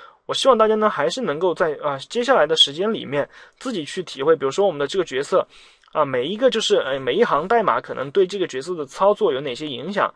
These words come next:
当然，如果有不懂的，大家可以，啊，在我的就是视频下方留言，啊，我，我，我抽空的话呢，都会给大家进行一一的一个讲答，啊，解答嘛。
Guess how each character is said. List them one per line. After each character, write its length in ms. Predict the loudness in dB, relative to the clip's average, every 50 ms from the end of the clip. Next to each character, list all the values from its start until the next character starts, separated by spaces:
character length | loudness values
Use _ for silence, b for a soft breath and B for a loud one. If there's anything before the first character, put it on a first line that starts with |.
| b b b b b b
当 160 | 4 4 6
然， 100 | 6 6
如 160 | 4 2 4 6
果 120 | 8 10
有 100 | 10 8
不 120 | 6 4
懂 140 | 2 2 2
的， 120 | 2 2 2
大 100 | 2 4
家 140 | 2 2
可 140 | 0 0 0
以， 140 | 0 0 0
啊， 220 | 0 0 0 0
在 140 | 2 4 4
我 120 | 4 4 4
的 280 | 4 4 4 2 0 -2
就 120 | -8 -4
是 60 | -2 0
视 180 | 0 0 0
频 120 | -2 -4 0
下 200 | 2 2 4 6
方 180 | 6 4 4
留 160 | 2 0 0
言， 240 | 0 0 0 0 -2 B B B B B B
啊， 160 | 0 2 4
我， 280 | 4 4 2 -2 -2 -4
我， 220 | -4 -2 -2 -2 -2 -4 -2
我 140 | 0 0 2
抽 180 | 4 4 4
空 140 | 4 2 0
的 80 | 2 4
话 140 | 4 4
呢， 140 | 4 4 2
都 100 | 2 2
会 140 | 4 4 4
给 160 | 4 0 -2
大 100 | 0 2
家 100 | 4 4
进 160 | 2 2 -2
行 160 | -10 -10 -10 -10
一 200 | -8 -8 -6 -4
一 60 | 0
的 120 | 2 2 2
一 60 | 2
个 100 | 0 -2
讲 220 | -4 -6 -8 -6
答， 200 | -4 -4 -4 B B B B B B B B B -2
啊， 180 | 0 0 0
解 160 | 0 -2 -6
答 160 | -4 -4 -2 0
嘛。 180 | 0 0 -2